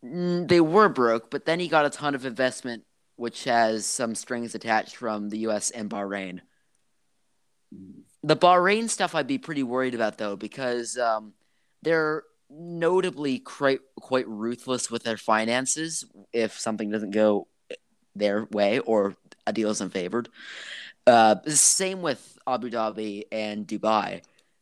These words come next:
Speaker 1: So I would be worried for them if they don't, you know, pay back whatever they're supposed to pay back.
Speaker 2: Have you seen the Gulf livery from last year?
Speaker 1: Yeah,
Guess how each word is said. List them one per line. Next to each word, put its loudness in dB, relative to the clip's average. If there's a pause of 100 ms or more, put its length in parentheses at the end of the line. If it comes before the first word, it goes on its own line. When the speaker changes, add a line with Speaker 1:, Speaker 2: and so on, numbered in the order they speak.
(180)
Speaker 1:
So 2
I 6
would -2
be -4
worried -6 (560)
for -8
them -2
if -8
they 0
don't, -6 (160)
you -6
know, -10 (280)
pay 2
back 4
whatever -2
they're -8
supposed -10
to -20
pay -2
back. -6 (1300)
Speaker 2:
Have -20
you -12
seen -8
the -4
Gulf -10
livery -6 (140)
from -8
last -12
year? -14 (540)
Speaker 1:
Yeah, 6